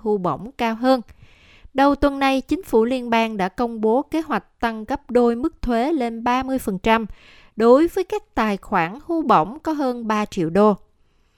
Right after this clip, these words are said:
Đảng Xanh đã kêu gọi hạ thấp ngưỡng hơn nữa xuống còn một phẩy chín triệu đô và loại bỏ hoàn toàn bất kỳ mức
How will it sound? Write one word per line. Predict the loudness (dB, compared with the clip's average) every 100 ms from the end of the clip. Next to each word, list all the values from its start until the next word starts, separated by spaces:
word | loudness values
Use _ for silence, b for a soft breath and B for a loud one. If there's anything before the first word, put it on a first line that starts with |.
| _ _
Đảng | -6 -6
Xanh | -2 -4 -2
đã | -2
kêu | 0 0 2
gọi | 2 2 0
hạ | -4 -4
thấp | -4 -6 -6 -6
ngưỡng | -2 -2 -6
hơn | -10 -6 -4 -6 -10
nữa | -6 -4 -2 -4 -4 _
xuống | -16 -6 -4 -4 -6 0
còn | 2 2 0 -6 -4
một | -4 -6
phẩy | -8 -8
chín | -8 -10
triệu | -6 -2
đô | 2 2 b b b b _
và | 2 4 4
loại | 4 4 4
bỏ | 2 2 0
hoàn | -2 -4 -4
toàn | 0 2 2 0 -4
bất | -4 _
kỳ | 0 0
mức | -2 -6